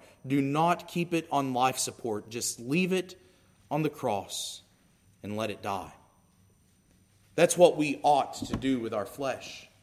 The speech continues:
When it rears its ugly head back up, and it will, it's going to continue to do that until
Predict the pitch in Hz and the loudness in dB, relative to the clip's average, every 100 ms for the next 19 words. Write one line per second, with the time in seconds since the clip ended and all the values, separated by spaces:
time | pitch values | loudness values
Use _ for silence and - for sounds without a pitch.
0 | _ _ _ _ _ 151 165 160 135 156 | _ _ _ _ _ 2 4 4 4 6
1 | 165 160 151 147 - - - - 147 147 | 6 6 2 -4 -4 -8 -16 0 2 4
2 | 151 143 151 156 151 147 160 156 160 165 | 2 2 0 2 2 2 6 4 6 2
3 | 180 190 220 196 160 160 - 185 180 - | 4 10 10 10 4 0 0 -2 -2 -4
4 | 170 - 196 208 196 180 180 202 165 151 | -6 -2 -2 0 -2 -4 0 2 2 2
5 | 147 143 143 185 185 185 185 | 0 -4 -2 2 4 4 0